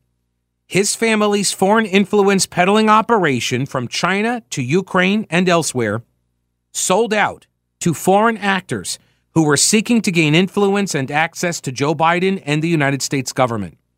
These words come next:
I've said this from the beginning, right? The, the nature of the operation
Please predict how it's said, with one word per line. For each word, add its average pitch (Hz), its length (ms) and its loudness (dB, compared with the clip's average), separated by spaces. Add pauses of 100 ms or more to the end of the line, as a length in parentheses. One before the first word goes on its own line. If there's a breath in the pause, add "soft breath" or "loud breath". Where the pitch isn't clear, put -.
(640)
I've 165 140 -2
said 190 160 -2
this 170 140 -6
from 151 140 -2
the 131 60 -2
beginning, 120 400 -4 (600)
right? 135 260 -4
The, 139 240 -6
the 135 160 -2
nature 196 560 0
of 156 300 0
the 147 120 -2
operation 139 760 0